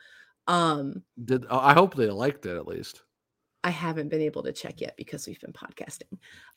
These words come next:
Speaker 2: Also
Speaker 1: Um,
Speaker 2: true.
Speaker 1: and the last, I wanna say,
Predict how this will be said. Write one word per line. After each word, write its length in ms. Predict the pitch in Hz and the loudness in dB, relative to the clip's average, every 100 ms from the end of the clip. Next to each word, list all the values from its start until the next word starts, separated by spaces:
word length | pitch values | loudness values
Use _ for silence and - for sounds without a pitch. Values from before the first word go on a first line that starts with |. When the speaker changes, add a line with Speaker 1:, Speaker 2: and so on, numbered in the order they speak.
| - | 0
Speaker 2:
Also 300 | 175 156 143 | 4 4 2
Speaker 1:
Um, 60 | |
Speaker 2:
true. 220 | 147 - - _ _ _ _ _ _ _ | -4 -10 -16 _ _ _ _ _ _ _
Speaker 1:
and 340 | - 190 180 - - | 0 2 2 -2 -2
the 140 | 190 | 2
last, 540 | 190 180 175 185 - - | 4 6 6 4 2 -6
I 100 | 202 | -2
wanna 240 | 180 175 | 0 -2
say, 520 | 170 - 156 151 151 | -2 2 4 4 2